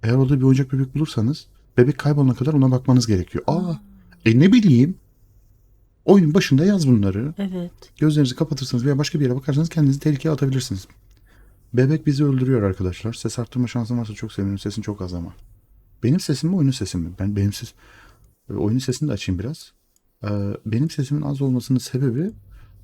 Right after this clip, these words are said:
Speaker 1: yan odada bebe uyuyor, o yüzden. Uykusuz uykusuz iş-, benim bir kere gitmişliğim var. Hanım bir keresinde, e, şeye gitmişti, memlekete gitmişti. Ben tek kalmıştım. Oyun oyun oynamıştım. Saat şöyle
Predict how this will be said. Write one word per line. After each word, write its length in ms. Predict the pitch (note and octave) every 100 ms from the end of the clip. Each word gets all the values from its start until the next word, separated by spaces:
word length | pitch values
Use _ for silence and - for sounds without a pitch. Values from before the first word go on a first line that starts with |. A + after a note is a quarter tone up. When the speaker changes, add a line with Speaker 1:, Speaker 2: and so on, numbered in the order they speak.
| - -
Speaker 1:
yan 120 | C#3
odada 340 | A2 B2 G#3+ -
bebe 260 | B2 B2 B2
uyuyor, 360 | F#2+ F2 B2 E3+
o 100 | G#2
yüzden. 320 | F2+ - D#2 - - - - - - -
Uykusuz 300 | A2 - C3+
uykusuz 360 | A#2 A#2+ B2 A2
iş-, 260 | B2 G#2 - - - - - - - - - - A2+
benim 160 | B2+
bir 40 | C3
kere 160 | C#3
gitmişliğim 520 | B2 - - C3+ C3
var. 140 | B2+ F2+
Hanım 320 | G#2 A2+ -
bir 80 | G2+
keresinde, 480 | A2+ G#2+ A#2+ A2+ A2 - - F#2+
e, 360 | F#2 E2+ E2+
şeye 180 | - A2+
gitmişti, 380 | A2+ - - C3+
memlekete 440 | G#2+ G2 - G#2+
gitmişti. 440 | F2+ - - D3+ C#3
Ben 140 | G#2
tek 180 | A2 -
kalmıştım. 400 | F2+ E2+ - -
Oyun 220 | G2+ G2
oyun 140 | G2 G2+
oynamıştım. 500 | F2+ D#2+ - C#3 - - - - -
Saat 220 | - A2+ A2
şöyle 200 | A#2